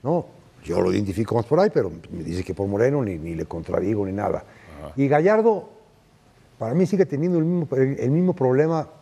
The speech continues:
Speaker 1: de toda la vida. Al no haber sido
Speaker 2: Lateral de
Speaker 1: otro,
Speaker 2: nacimiento.
Speaker 1: lateral, este, lateral izquierdo de perfil y, y adaptado,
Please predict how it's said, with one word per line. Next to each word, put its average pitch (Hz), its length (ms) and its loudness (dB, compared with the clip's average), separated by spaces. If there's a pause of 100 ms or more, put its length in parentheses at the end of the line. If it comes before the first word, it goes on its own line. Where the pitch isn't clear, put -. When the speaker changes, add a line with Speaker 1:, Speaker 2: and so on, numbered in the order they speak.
(120)
Speaker 1:
de 110 260 -6
toda 170 300 2
la 147 80 -2
vida. 165 340 -2 (140)
Al 85 180 -6
no 135 140 6
haber 190 180 2
sido 151 480 2 (1600)
Speaker 2:
Lateral 104 380 2
de 120 60 0
Speaker 1:
otro, - 20 0 (140)
Speaker 2:
nacimiento. 107 260 -6
Speaker 1:
lateral, 110 500 2
este, 110 400 -2
lateral 107 380 2
izquierdo 139 500 0 (360)
de 123 140 4
perfil 135 680 0
y, - 300 -12
y 110 60 2
adaptado, 127 760 0